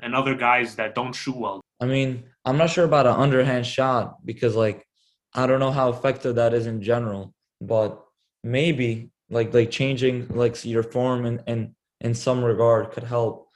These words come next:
Speaker 2: Uh, honestly, I'm not too sure. I think that's more like a case-by-case, like, uh, thing that, that you have to look at each individual and see what works for them. But, um,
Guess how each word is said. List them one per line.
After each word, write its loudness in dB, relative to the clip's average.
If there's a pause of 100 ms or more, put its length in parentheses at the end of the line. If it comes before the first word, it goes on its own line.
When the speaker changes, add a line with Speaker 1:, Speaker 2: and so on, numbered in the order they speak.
(260)
Speaker 2:
Uh, -10
honestly, 2
I'm 4
not 0
too 0
sure. 2
I 4
think -4
that's -2
more -2
like 0
a -2
case-by-case, 0 (500)
like, 0
uh, 2 (400)
thing 0
that, 0
that 2
you -2
have 0
to -4
look 0
at 2
each -4
individual -2
and -8
see -6
what 0
works -2
for -10
them. -2 (460)
But, 2
um, 0